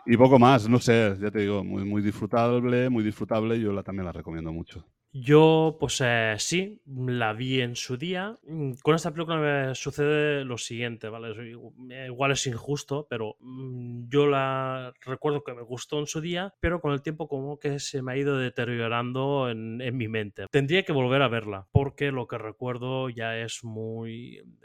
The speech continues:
Speaker 2: muy distorsionado. Entonces, lo que me viene mucho en mente son dos, eh, vampiros muy guapos, que sí, Brad Pitt está muy bueno, lo sabemos,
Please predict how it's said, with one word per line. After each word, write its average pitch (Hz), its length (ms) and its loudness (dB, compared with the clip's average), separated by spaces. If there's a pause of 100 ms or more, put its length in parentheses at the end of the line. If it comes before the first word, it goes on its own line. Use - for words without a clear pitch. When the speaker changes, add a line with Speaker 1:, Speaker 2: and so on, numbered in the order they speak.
(160)
Speaker 2:
muy 127 280 -4
distorsionado. 107 640 -8
Entonces, 113 500 -8
lo 139 180 -4
que 131 120 -4
me 120 120 -4
viene 131 460 -2
mucho 127 420 -6
en 127 80 -6
mente 139 460 -2
son 131 440 -4
dos, 127 380 -6
eh, 123 260 -2
vampiros 123 540 0
muy 123 160 -2
guapos, 139 580 2
que 101 200 -10
sí, - 180 -8
Brad 113 220 -6
Pitt - 180 -8
está 107 220 -8
muy 110 160 -6
bueno, 135 260 0
lo 131 140 -2
sabemos, 123 560 -6